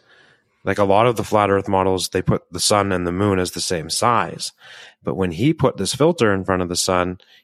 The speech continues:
he said, "Actually, it's very small and probably a lot closer." He said, he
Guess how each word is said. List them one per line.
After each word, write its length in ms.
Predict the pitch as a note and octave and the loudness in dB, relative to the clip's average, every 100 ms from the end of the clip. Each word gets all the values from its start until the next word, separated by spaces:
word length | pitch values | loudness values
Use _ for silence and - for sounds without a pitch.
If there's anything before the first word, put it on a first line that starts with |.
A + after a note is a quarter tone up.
| _ | _
he 140 | G2 | -4
said, 260 | - F#2+ E2+ - | 0 0 -2 -4
"Actually, 680 | F#2 A#2+ - F#2+ F#2 F#2 - | -4 -2 -4 -2 -2 -6 -8
it's 200 | F2+ - | -10 -10
very 360 | D#2 E2 D#2 C#2+ | -6 -6 -6 -6
small 1000 | - - - D#2 D#2 B2+ A#2 F2 F2 - | -4 -4 -6 -8 0 2 2 2 0 -2
and 200 | E2 - | -4 -4
probably 280 | F2 D#2 D#2 | -2 -2 -4
a 80 | D2 | -6
lot 280 | C#2+ C2 | -8 -10
closer." 560 | - A2+ C#3 - E2 D#2 - - _ | -6 -2 0 -2 -4 -8 -14 -20 _
He 80 | - | -8
said, 200 | G2 F#2 - | -4 -4 0
he 260 | E3 G3+ | 0 0